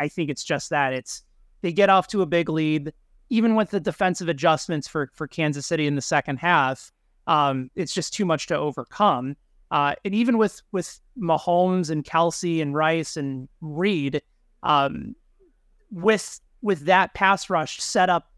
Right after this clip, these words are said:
perfectly to be able to pin their ears back, uh, that would make for a difficult task. Uh, I'm gonna, I'm gonna run through a couple props that I have. And, and I mentioned my bet. I, I did take the Chiefs at plus two and a half. I felt it was a good number at the time.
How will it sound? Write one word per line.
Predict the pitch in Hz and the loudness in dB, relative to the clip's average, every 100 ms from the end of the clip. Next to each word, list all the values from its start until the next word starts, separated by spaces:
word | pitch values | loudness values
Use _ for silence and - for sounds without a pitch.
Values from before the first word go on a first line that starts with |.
| _ - | _ -6
perfectly | 220 - 190 170 | -4 -2 -4 -2
to | 151 | -2
be | 143 160 | 0 0
able | 147 | 0
to | 139 | -2
pin | 156 156 | -2 0
their | 139 | 0
ears | 139 170 - | 2 0 -2
back, | 131 120 120 _ _ _ _ | -2 -2 -6 _ _ _ _
uh, | - 139 - | 0 0 0
that | 180 170 | 2 2
would | 175 | 4
make | 175 147 | 0 0
for | 165 | 0
a | |
difficult | 139 139 - 139 | 0 -4 -8 -10
task. | - - - - _ _ _ | -8 -8 -8 -14 _ _ _
Uh, | 185 185 - | 0 0 2
I'm | |
gonna, | 277 320 | 4 4
I'm | 277 | 2
gonna | 302 | 2
run | 294 | 2
through | 330 330 | 2 0
a | |
couple | 277 277 254 | 2 2 2
props | - 247 214 - | 4 4 4 0
that | 185 | -2
I | 170 | -2
have. | 151 143 160 | -2 -4 -4
And, | 165 | -4
and | 180 185 | -2 0
I | |
mentioned | 202 226 233 208 | 2 2 0 0
my | 196 | 0
bet. | 180 175 170 170 | 2 0 0 -2
I, | 175 | -4
I | 170 170 170 147 _ _ - | -4 -4 -6 -10 _ _ -2
did | 226 | -2
take | 190 220 | 2 -2
the | - | -2
Chiefs | - 214 - | -4 -4 -4
at | - | -6
plus | - 190 | -2 -2
two | - 202 | -2 -2
and | 185 | -2
a | |
half. | 160 143 147 | 2 2 0
I | |
felt | 147 160 | -2 -2
it | 156 | -2
was | 151 | -2
a | |
good | 147 170 | -2 0
number | 156 151 147 | 2 2 0
at | 139 | -2
the | |
time. | 131 - 135 131 139 | -8 -2 0 0 -4